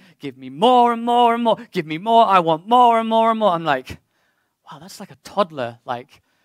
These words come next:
like, saying, 'I want candy,' to the parent and not shutting up." Like, I wonder how God feels about that sometimes. I'm like, "That is very <laughs> self-centered." You know, it, it, it is about coming into a place of surrender. And this is why I wanted to draw, uh, this parallel to, to what it would have been like to worship at the temple.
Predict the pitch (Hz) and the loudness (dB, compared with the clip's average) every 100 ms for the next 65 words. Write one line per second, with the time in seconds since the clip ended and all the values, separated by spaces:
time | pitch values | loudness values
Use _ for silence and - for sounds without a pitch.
0 | _ _ - 139 156 - 160 151 139 123 | _ _ -8 -8 -8 -12 -10 -6 -8 -8
1 | - 196 185 175 147 127 - 175 160 143 | -12 -4 -4 -4 -10 -14 -14 -6 -6 -6
2 | 131 143 - 156 131 156 127 _ 147 135 | -12 -14 -10 -10 -6 -6 -6 _ -2 0
3 | 131 _ _ _ _ _ 247 285 285 226 | -2 _ _ _ _ _ -8 -4 0 0
4 | 226 - 202 202 160 147 139 135 - 139 | 0 0 0 0 -2 -6 -4 -6 -6 -10
5 | 131 143 117 113 143 147 160 214 269 135 | -6 -8 -8 -10 -10 -8 -4 -2 -2 -2
6 | 120 240 226 - 185 - - 214 - 131 | -2 -2 -2 -2 -2 -2 -4 -4 -6 -16
7 | _ _ _ _ _ _ 170 190 185 160 | _ _ _ _ _ _ -4 0 2 2
8 | 147 - 208 - - 220 - 226 233 247 | -2 -10 -14 -12 -14 -12 -6 -2 -2 -2
9 | 233 220 269 262 - 220 247 262 208 190 | -2 2 2 2 -4 -4 -2 -2 -4 -8
10 | 190 220 196 190 185 202 247 165 135 _ | -4 -4 -4 -12 -2 0 0 -2 -6 _
11 | - 208 247 277 208 202 202 202 196 165 | -10 -6 -4 -4 0 2 4 0 -4 -12
12 | 156 139 180 202 190 175 _ _ - 170 | -16 -10 0 2 2 0 _ _ -16 -12
13 | 175 - 220 247 214 165 160 185 175 - | -12 -6 0 2 2 -2 -6 -10 -10 -12
14 | 190 170 214 202 160 185 165 180 208 185 | -12 -8 -8 -8 -16 -12 -8 -6 -6 -10
15 | 160 170 226 202 156 151 - - 247 - | -12 -2 -2 -4 -14 -20 -16 -6 -6 -6
16 | - | -20